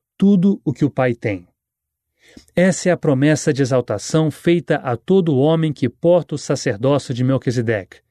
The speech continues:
Mas a promessa é condicional. Depende de magnificarmos nossos chamados nesse sacerdócio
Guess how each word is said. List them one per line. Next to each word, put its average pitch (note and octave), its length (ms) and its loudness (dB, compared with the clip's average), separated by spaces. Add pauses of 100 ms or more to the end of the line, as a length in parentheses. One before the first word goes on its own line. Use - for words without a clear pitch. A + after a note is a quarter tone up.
(400)
Mas D#3 220 2
a F#3 80 2
promessa E3+ 680 2
é D3+ 100 0
condicional. C#3+ 840 -2 (420)
Depende D3 640 0
de C3+ 160 0
magnificarmos C#3+ 1040 -2
nossos C3+ 360 -2
chamados C3+ 680 -2
nesse D3+ 320 0
sacerdócio A#2+ 800 -2